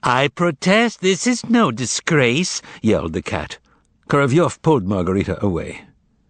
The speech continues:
I had a bathroom put in,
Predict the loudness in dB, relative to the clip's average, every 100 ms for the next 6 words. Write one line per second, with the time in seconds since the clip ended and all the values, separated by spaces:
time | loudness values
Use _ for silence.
0 | _ _ _ _ _ 0 2 0 2 0
1 | 0 -2 0 2 2 2 0 -4 -2 0
2 | -2 2 2 2 0 0 -2